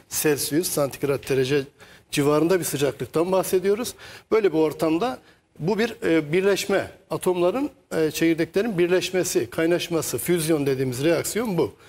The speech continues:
Mevcut, e, santraller, Türkiye'deki de santraller dahil olmak üzere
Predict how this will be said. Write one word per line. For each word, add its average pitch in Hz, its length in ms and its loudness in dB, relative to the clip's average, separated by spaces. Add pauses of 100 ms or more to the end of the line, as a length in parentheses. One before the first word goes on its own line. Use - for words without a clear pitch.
(300)
Mevcut, 202 360 2 (160)
e, 156 100 -2
santraller, 143 680 0 (180)
Türkiye'deki 156 560 0
de 139 100 0
santraller 131 560 -2
dahil 160 220 2
olmak 117 300 -4
üzere 180 280 -2